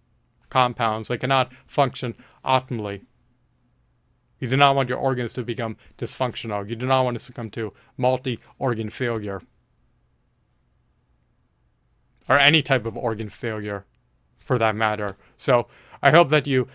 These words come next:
deem this video to be insightful and enthralling. You should not be content with having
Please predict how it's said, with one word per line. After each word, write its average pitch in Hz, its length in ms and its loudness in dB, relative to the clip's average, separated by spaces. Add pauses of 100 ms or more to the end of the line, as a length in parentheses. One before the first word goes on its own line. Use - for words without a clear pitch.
(120)
deem 135 240 2
this 123 160 -4
video 123 280 0
to 139 120 -6
be 120 260 -2 (220)
insightful 131 680 0 (180)
and 123 160 -2
enthralling. 123 680 0 (1080)
You 143 80 -2
should 156 160 0
not 143 240 4
be 135 100 -2
content 131 440 -4
with 120 140 -8
having 117 340 -2